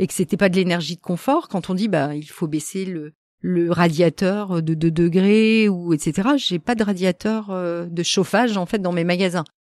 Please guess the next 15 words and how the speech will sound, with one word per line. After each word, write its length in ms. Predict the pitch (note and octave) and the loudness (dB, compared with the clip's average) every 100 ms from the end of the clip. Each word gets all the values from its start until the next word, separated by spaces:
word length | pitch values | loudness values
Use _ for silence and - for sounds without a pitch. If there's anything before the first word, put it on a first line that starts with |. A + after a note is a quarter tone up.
| _ _ | _ _
Donc 160 | F3+ D3+ | -12 -8
c'est 140 | - | -8
compliqué 560 | - G3 G3 - D4 C#4+ | -6 -8 -8 -4 0 0
et 60 | |
quatre-vingt-cinq 640 | G#3+ F3+ - F#3 F3+ - F#3+ | 0 -2 0 -2 -2 -2 -4
pour 140 | - F3+ | -6 -8
cent 160 | G3 | -6
de 60 | F3 | -4
l'énergie 560 | E3 D#3+ E3+ - C#4+ | -4 -4 -8 -4 -2
est 140 | C4+ F#3+ | -2 -4
consacrée 480 | - F3+ F#3+ - B3+ | -4 -4 -4 -2 0
à 20 | |
mon 140 | G#3+ | 0
process 440 | F3+ G3 F3+ F#3 G3 | -4 -6 -4 -6 -6
industriel. 680 | F3+ F3 - F3 D#3 C3+ | -6 -8 -12 -8 -8 -8